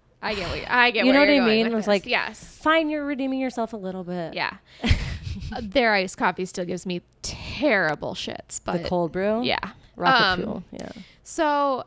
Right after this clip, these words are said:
Speaker 1: not only is Starbucks banning re-, uh, disposable straws,
Speaker 2: Mm-hmm.
Speaker 1: um, there was an Indian state, um, India, as in the country, that has
Speaker 2: Mm-hmm.
Speaker 1: now banned, uh, plastic straws.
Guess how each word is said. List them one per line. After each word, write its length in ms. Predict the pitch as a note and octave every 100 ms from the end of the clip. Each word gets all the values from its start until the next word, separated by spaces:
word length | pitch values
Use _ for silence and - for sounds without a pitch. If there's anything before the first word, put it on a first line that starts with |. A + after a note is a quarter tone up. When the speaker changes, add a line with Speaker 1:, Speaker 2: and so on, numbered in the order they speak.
| -
Speaker 1:
not 240 | B3 D#4
only 260 | F#4+ F#4+ F4+
is 100 | F4
Starbucks 600 | - A3 G#3 A3+ A3+ -
banning 680 | G#3+ F#3 E3+ E3+ E3 E3 F#3+ _ _ _ _ _ A#3
re-, 160 | G3 -
uh, 200 | - F3+
disposable 560 | E3+ G#3 - F3 F#3+ F3+
straws, 500 | - F3+ - - - - -
Speaker 2:
Mm-hmm. 240 | E3+ D3+ D#3+
Speaker 1:
um, 500 | G#3+ G#3+ F#3+ F#3 G3 _ _ - _ _ -
there 240 | G#3 A3+
was 180 | A3 A3
an 120 | A3
Indian 500 | - A3 A#3 B3 C#4+
state, 720 | - - - G#3 A3+ - - - _ _ _ _ _
um, 540 | G3 G3 F3 E3+ F3 - _ _ _ _ _ _ _ _ -
India, 680 | A3 A#3+ A3+ G3+ E3 E3 F3+
as 220 | - G#3+ G3
in 400 | F3+ F3+ F#3+ F3
the 100 | A3+
country, 460 | C#4 D4 A3+ F#3+
that 220 | E3+ E3 F3+
has 180 | G3+
Speaker 2:
Mm-hmm. 80 | E3+
Speaker 1:
now 200 | F3 F#3+
banned, 580 | F#3 F3+ D3+ E2+ G3 - _ _ _ _ _ _ -
uh, 360 | G3 D3 G2 -
plastic 520 | - F#3+ E3+ - -
straws. 480 | - - - -